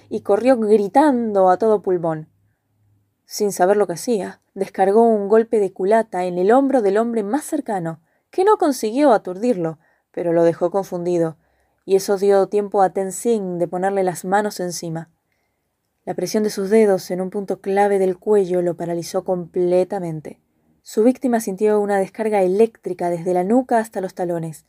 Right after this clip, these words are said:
Se le doblaron las piernas y cayó como un muñeco de trapo, con los ojos desorbitados y un grito atorado en la garganta,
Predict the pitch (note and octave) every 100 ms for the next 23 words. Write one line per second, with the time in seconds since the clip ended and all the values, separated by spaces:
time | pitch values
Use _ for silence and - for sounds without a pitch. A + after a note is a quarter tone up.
0 | _ _ - F#3 F#3+ G3+ A#3+ B3 A3+ -
1 | B3+ F#3+ E3+ E3 _ _ _ _ _ F3
2 | _ F#3 F3 E3+ G3 F#3+ F3+ F3+ F3 E3+
3 | F3 F3+ F3+ E3+ E3+ E3 E3 F#3 F#3+ _
4 | _ _ _ G3+ F3+ F3+ G3+ G3 G3+ F#3+
5 | F3+ F3+ F3 F3 F#3+ F#3+ F3+ E3+ - G#3
6 | G3+ G3 F#3+ A3+ C#4 C#4+ - F#3+ F3+ F#3
7 | G3+ F#3+ F3 F3 E3+ F3 E3+ D#3 E3+ D#3+